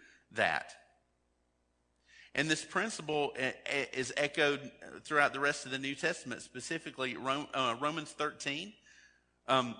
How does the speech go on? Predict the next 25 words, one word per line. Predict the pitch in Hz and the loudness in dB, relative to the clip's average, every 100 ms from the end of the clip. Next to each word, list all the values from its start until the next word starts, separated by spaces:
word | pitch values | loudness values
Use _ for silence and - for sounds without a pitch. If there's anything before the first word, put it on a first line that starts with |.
| 120 | 0
verses | 151 151 139 123 | 0 2 -2 -4
one | 127 147 165 190 208 | -4 -2 0 0 0
and | 170 143 | -2 -2
verses | 139 151 135 | 0 0 -2
six | - - 165 - | -4 -4 -4 -6
and | 151 | -6
seven, | - 175 135 | -2 0 0
I | |
wanna | 113 117 113 | -4 -4 -4
read | 113 110 | -4 -6
to | - | -4
you. | 104 107 135 - _ - - _ - | -4 -4 -6 -12 _ -20 -20 _ -8
Paul | - 170 180 127 | 4 6 8 8
writes | 123 127 - | 8 8 6
to | - | -6
the | 131 | -4
church | 131 - 147 123 - | -4 4 4 4 -2
in | 143 165 180 | -2 -2 2
Rome, | 185 175 127 104 107 | 4 4 2 -2 -8
the | |
Christians | 107 160 147 156 151 | -6 -4 -4 -8 -8
in | 147 | -4
Rome, | 143 135 110 | -2 0 -2
and | 110 | -4
says, | - 131 110 104 | 0 2 4 2